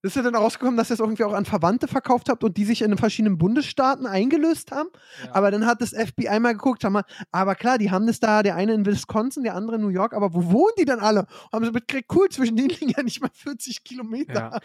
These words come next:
Speaker 2: Ja, das ist halt auch das Problem, die Gier. Und wenn's halt über zehn Jahre geil läuft, dann wirst du halt irgendwann auch leichtsinnig, ne?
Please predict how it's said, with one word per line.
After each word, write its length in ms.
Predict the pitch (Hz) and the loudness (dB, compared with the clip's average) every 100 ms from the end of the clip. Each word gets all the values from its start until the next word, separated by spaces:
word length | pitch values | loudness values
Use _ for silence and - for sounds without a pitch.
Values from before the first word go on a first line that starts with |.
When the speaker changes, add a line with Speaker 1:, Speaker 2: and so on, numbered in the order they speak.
| _ | _
Speaker 2:
Ja, 80 | 147 | 0
das 200 | 170 226 | 0 -2
ist 80 | 240 | -6
halt 120 | 220 | -4
auch 100 | 226 | -4
das 140 | 214 | -6
Problem, 220 | - 156 147 | -10 -10 -8
die 140 | 135 | -10
Gier. 360 | 135 180 294 330 - - | -6 -2 -2 -4 -12 -4
Und 160 | 180 180 | 0 2
wenn's 220 | 196 226 | 2 2
halt 120 | 208 | 2
über 160 | 202 190 | 2 -2
zehn 280 | - 208 208 | 2 0 2
Jahre 240 | 202 185 | -2 0
geil 260 | 165 175 170 | 2 2 4
läuft, 420 | 202 170 226 - | 4 4 2 -2
dann 140 | 151 | -2
wirst 180 | 185 202 | -2 0
du 60 | 175 | 0
halt 160 | 165 | 0
irgendwann 280 | 185 185 175 | -2 0 -2
auch 100 | 156 | 0
leichtsinnig, 640 | 165 196 - 110 110 - | -2 -2 -6 -12 -12 -8
ne? 200 | 127 220 | -4 -4